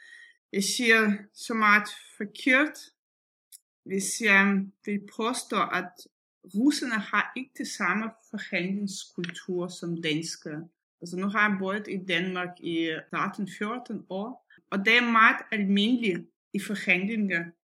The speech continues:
at give noget for at få noget. I Rusland, der er det sådan, at man ikke forventer,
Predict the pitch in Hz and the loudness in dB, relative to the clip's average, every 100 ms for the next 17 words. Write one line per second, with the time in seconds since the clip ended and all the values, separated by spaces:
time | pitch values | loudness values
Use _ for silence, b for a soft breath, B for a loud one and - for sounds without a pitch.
0 | - _ - 208 175 165 - 220 247 277 | -20 _ -2 0 0 -4 0 4 4 4
1 | - 214 196 185 208 202 - 180 180 - | 0 -4 -2 0 -2 -4 -10 -10 -10 -6
2 | 269 320 170 - 160 - _ _ _ _ | 0 0 0 -4 -10 -14 _ _ _ _
3 | _ _ _ _ _ - 220 180 - 262 | _ _ _ _ _ -4 0 0 0 0
4 | 320 294 226 196 196 - 202 240 220 - | 2 0 -2 0 0 0 -2 -2 -6 -8
5 | _ _ _ - - 202 208 226 208 190 | _ _ _ -14 -8 -2 0 -2 -4 -6
6 | - _ _ - 208 202 - 254 247 - | -8 _ _ -2 0 0 0 -2 -2 -14
7 | _ _ _ _ - 226 202 190 180 202 | _ _ _ _ -8 -2 2 2 2 0
8 | 214 | -2